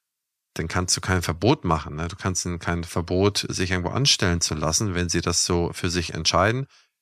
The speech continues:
Wir sind eine Erbengeneration, eine Billion wird vererbt die nächsten Jahre hier in Deutschland. Man hat's vielleicht auch nicht mehr nötig. Einer von neun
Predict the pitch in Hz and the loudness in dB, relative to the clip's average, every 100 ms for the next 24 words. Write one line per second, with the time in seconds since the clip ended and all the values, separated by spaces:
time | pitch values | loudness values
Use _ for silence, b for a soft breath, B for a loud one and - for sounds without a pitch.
0 | _ 98 92 90 - 85 104 110 107 101 | _ 0 2 2 2 2 2 0 0 0
1 | 101 110 101 - 95 90 87 90 90 87 | -2 0 0 0 -2 0 2 2 2 2
2 | 85 - 69 82 92 - 101 101 - 107 | 0 0 0 0 0 -2 -2 0 0 0
3 | 104 104 113 131 113 104 95 - 98 92 | 2 2 2 -4 0 2 2 0 -4 0
4 | 95 98 - 113 127 - b b b _ | 0 2 2 0 -2 -6 b b b _
5 | _ - 101 92 104 - - 98 98 101 | _ 0 2 4 2 0 2 2 2 0
6 | 95 90 92 92 101 113 - 98 95 107 | -2 -2 0 2 0 -4 -2 0 2 2
7 | 110 110 - 98 95 92 - 101 98 95 | 2 0 -2 0 0 -2 -6 -2 2 6
8 | 104 110 120 135 | 6 6 0 -4